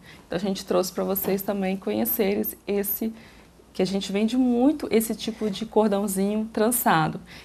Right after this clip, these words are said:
Ele tem colorido e tem numa cor só, tem ele mais fininho, tem ele mais larguinho. Então tem vários tipos de corinho, né, que você pode tá fazendo o que a gente já falou,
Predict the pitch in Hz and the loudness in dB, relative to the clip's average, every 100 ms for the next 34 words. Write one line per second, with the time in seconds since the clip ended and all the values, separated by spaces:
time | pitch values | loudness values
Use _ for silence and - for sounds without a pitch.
0 | - - 220 - 214 185 175 180 214 214 | -4 2 2 4 4 4 2 2 4 6
1 | 208 190 208 294 349 - - - 226 202 | 6 4 4 4 2 0 -18 -12 -2 0
2 | 214 214 - 226 226 - 220 220 220 220 | 0 -2 2 2 2 4 8 8 8 2
3 | - - - - 233 220 202 - 202 196 | -16 -20 -14 -2 2 2 0 0 2 4
4 | 196 185 180 180 - - - - - - | 4 6 6 4 2 -2 -6 -20 -20 -4
5 | 226 214 208 214 208 196 185 185 185 226 | 2 2 2 0 2 2 2 2 2 4
6 | 214 220 185 196 202 208 214 226 - 226 | 4 2 0 0 0 -2 -4 -6 -4 0
7 | 262 247 262 330 - 269 269 233 240 262 | 4 8 6 6 0 -2 2 2 2 4
8 | 226 214 226 226 220 220 220 226 220 220 | 4 4 4 2 2 0 0 2 2 4
9 | 214 208 196 196 202 - - - - 226 | 2 2 2 2 -2 -6 -18 -8 2 4
10 | 247 247 247 254 339 240 180 | 4 4 4 6 6 6 2